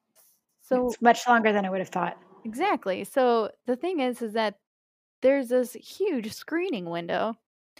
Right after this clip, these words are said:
Speaker 1: for the people that make sense to do screening. So it's a great option for those that, you know,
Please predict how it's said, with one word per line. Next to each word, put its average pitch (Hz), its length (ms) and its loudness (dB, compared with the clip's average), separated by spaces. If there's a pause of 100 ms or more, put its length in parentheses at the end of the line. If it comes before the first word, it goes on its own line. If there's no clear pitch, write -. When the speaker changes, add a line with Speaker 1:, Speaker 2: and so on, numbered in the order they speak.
(400)
Speaker 1:
for 320 300 0
the 294 100 -2
people 247 320 -2
that 208 180 -2
make 202 200 -4
sense 208 280 -8
to 190 80 -10
do 180 140 -10
screening. - 640 -16 (1200)
So 214 500 2 (840)
it's 269 240 2
a 240 100 2
great 277 460 -2 (280)
option 220 540 2
for 208 200 -2
those 190 440 0
that, 196 580 -2 (260)
you 220 120 -4
know, 185 360 -4